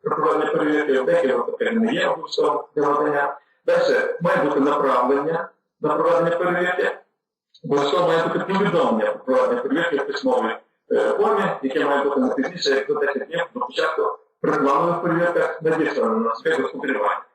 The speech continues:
От, безумовно, що має бути службове посвідчення, от, у інспектора, ну, і в деяких випадках, якщо мова йде про якісь режимні об'єкти, то, окрім, е, направлення і службового посвідчення, має бути ще і відповідна форма допуску, для того, щоб можна було перевіряти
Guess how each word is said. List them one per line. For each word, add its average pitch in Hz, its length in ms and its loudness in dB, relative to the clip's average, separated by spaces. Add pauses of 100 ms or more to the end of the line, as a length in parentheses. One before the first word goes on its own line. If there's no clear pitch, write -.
(360)
От, - 200 2
безумовно, 190 400 2
що 170 120 -2
має 160 180 2
бути - 360 0 (200)
службове 185 500 2
посвідчення, 208 680 -2 (200)
от, 185 340 2
у 175 140 0
інспектора, - 720 0
ну, 196 160 2
і - 20 2
в 143 100 0
деяких 160 380 0
випадках, 170 380 0
якщо 165 180 -2
мова 156 320 2
йде 143 100 0
про 139 180 0
якісь 139 220 -2
режимні 147 440 0 (140)
об'єкти, 185 400 -2
то, - 140 -4 (280)
окрім, 151 360 0 (380)
е, - 380 4
направлення 135 600 2
і 135 100 2
службового 139 540 0
посвідчення, - 320 -2
має - 260 0
бути - 120 -8
ще - 220 -4
і - 20 -2
відповідна 143 380 -2
форма 135 380 2
допуску, - 600 -4
для 131 80 -2
того, - 160 0
щоб 127 140 0
можна 131 220 2
було 123 180 -2
перевіряти - 540 -4